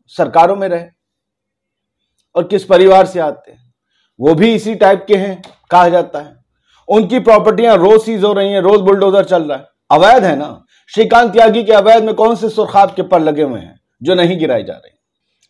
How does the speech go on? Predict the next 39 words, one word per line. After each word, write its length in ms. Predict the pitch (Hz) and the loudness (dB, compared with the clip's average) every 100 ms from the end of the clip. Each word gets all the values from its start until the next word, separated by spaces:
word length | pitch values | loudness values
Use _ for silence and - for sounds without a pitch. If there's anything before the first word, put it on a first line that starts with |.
| - | -2
आप 80 | 156 | 0
भास्कर 420 | 151 185 - 233 | 2 0 2 0
में 100 | 233 | 2
छपी 280 | 220 208 214 | 0 -2 -2
खबर 280 | - 190 214 | -2 0 0
को 120 | 196 | -2
पढ़ 200 | 190 185 | 0 2
लीजिए, 340 | 175 156 143 160 | 2 -2 -2 -4
इसकी 220 | - 165 | -2 -2
हेडलाइन, 400 | 139 143 135 98 - _ _ _ _ | 0 0 -2 -4 -16 _ _ _ _
वेस्ट 260 | 143 214 214 | 2 2 0
यूपी 300 | 214 196 233 | -4 -2 -2
में 160 | 233 226 | 0 -2
बीजेपी 380 | 196 208 220 | 0 0 0
नेताओं 400 | 208 190 202 214 | -4 0 2 0
की 120 | 190 202 | 0 -4
नो 200 | 202 190 | 2 2
एंट्री 280 | 185 202 | 0 -4
के 80 | 185 | -4
पोस्टर, 600 | 165 185 185 185 147 - _ _ - | -2 0 -2 0 -4 -4 _ _ -6
श्रीकांत 440 | 170 196 208 175 | -2 2 0 0
केस 220 | 214 220 - | -2 -2 -4
में 140 | 190 | -2
त्यागी 320 | 190 185 185 | 0 0 0
समाज 380 | 185 180 185 196 | -2 -2 0 -2
की 120 | 190 | -4
इक्कीस 340 | 185 - 208 208 | -10 -8 -8 -6
को 100 | 196 | -2
महापंचायत, 680 | 170 175 170 156 175 185 185 | 0 0 0 -2 2 2 2
सात 340 | 190 175 - | 2 2 2
राज्यों 400 | 156 156 139 185 | 2 2 0 -6
से 140 | - 156 | -2 -2
आएंगे 280 | 151 135 | -2 -2
लोग। 240 | 120 104 - _ _ _ _ _ _ _ _ _ | -6 -8 -14 _ _ _ _ _ _ _ _ _
उत्तर 260 | 165 175 208 | -10 0 2
प्रदेश 320 | 185 202 196 | 2 2 0
के 160 | - 190 | 0 0
नोएडा 360 | 175 175 190 | 2 4 2
के 240 | 185 196 | 2 2